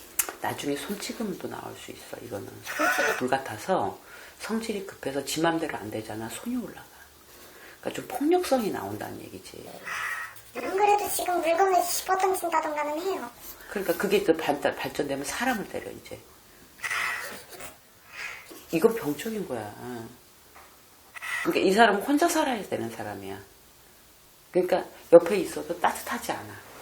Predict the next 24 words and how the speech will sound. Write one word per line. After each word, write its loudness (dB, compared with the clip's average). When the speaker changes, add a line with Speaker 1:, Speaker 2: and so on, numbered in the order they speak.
Speaker 2:
네. 4
Speaker 1:
응? -2
그리고 2
뭐 0
자기 0
이렇게 2
다며, -4
이렇게 -8
살다 -4
보면 -4
불결한 4
것 -4
마냥. -6
Speaker 2:
지금 -2
색팔색을 2
하면서 4
저보고 4
언제 0
씻었냐고, 2
샤워 4
몇 -2
번 2
했냐고. 0
Speaker 1:
응. 2